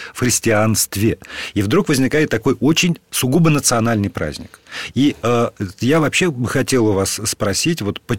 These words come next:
почему так, э, вот русская православная церковь? Вот это вот национальное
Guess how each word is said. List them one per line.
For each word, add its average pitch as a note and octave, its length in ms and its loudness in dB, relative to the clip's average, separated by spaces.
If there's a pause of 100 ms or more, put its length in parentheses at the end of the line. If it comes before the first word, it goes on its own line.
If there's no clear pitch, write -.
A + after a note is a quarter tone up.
почему B2+ 520 2
так, - 340 -2
э, A2+ 300 2 (340)
вот A2 180 -4
русская D3 540 2
православная G2+ 640 0
церковь? - 360 -10 (360)
Вот C3+ 180 2
это D#3 160 2
вот D#3+ 200 2
национальное D3+ 960 2